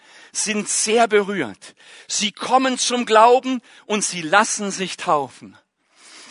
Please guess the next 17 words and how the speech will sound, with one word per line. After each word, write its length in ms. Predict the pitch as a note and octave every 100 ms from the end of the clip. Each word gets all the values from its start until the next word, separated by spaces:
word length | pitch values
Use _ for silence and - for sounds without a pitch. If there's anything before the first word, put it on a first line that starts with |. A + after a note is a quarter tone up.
| -
Und 120 | E3+
dann 140 | C#4+ D#4
lesen 460 | C#4+ D#4+ C4 B3
wir 120 | G3+ G#3+
in 60 |
Apostelgeschichte 920 | G#3+ - C4+ D4 - A#3+ A#3+ A#3+ A3+
zwei, 360 | G3+ - A#3+ C#4
Vers 320 | - G3+ -
zweiundvierzig. 800 | - G#3 A3 - G#3 F3 - A#2 - _ _ _ _ _ _ _ - - - - - -
Alle, 380 | C4+ E4+ A3+
die 200 | A3+ B3
zum 260 | - A3+ G#3+
Glauben 540 | G#3+ A3+ C#4 C#4+ C#4
an 160 | G#3+ A3+
Jesus 540 | G#3 B3+ C#4 B3 -
gefunden 1300 | - A3 _ _ _ _ _ _ - - E4+ E4+ A#3 F#3+
hatten, 360 | E3 - C4